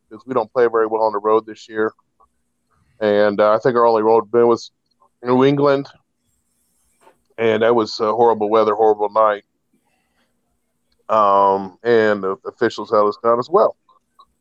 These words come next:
So it all depends, you know. I'm, I'm more curious to see how we play as a road game. I think that Jonathan Taylor, um, I don't see him get a hundred yards rushing, but I do think he'll be more of a threat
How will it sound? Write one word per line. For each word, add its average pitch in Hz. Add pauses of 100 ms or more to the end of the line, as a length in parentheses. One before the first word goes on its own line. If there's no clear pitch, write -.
(520)
So 147
it 175
all 165
depends, 151
you 143
know. 135
I'm, 143
I'm 151
more 156
curious 143
to -
see 127
how 123
we 117
play 117
as 107
a 107
road 113
game. 117
I 127
think 131
that 113
Jonathan 120
Taylor, 113 (100)
um, 104
I 123
don't 131
see 135
him 120
get 117
a -
hundred 117
yards 107 (380)
rushing, 127
but 107
I 101
do 110
think 104
he'll 110
be 104
more 104
of 98
a -
threat 104